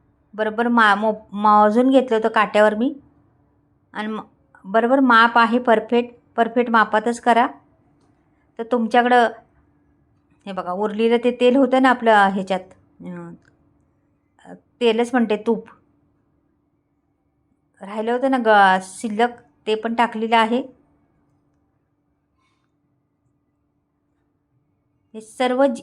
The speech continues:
एकजीव करायचे आपल्याला. तूप घातल्यानंतर सुगंध सुटलेला आहे पिठाचा. आता विलायची पण टाकली म्हणजे आणखीन वेगळा सुगंध यायला लागलेला आहे छान. आता याच्यात तूप टाकायचे आपल्याला. तर हे तूप मी,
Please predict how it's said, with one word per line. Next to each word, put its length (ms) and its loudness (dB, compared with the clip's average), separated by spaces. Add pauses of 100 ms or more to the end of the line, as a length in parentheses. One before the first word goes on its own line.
एकजीव 440 0
करायचे 400 2
आपल्याला. 360 0 (640)
तूप 200 -6
घातल्यानंतर 580 -2 (720)
सुगंध 340 2
सुटलेला 520 0
आहे 160 0
पिठाचा. 520 0
आता 180 2
विलायची 400 2
पण 160 -4
टाकली 260 -2
म्हणजे 200 0
आणखीन 340 0
वेगळा 280 2
सुगंध 340 -4
यायला 160 2
लागलेला 260 -2
आहे 100 -4
छान. 240 -4 (2000)
आता 160 -10
याच्यात 260 -6 (120)
तूप 200 -8
टाकायचे 380 -8
आपल्याला. 320 -18 (1600)
तर 60 -18
हे 180 -10 (120)
तूप 200 -14
मी, 260 -6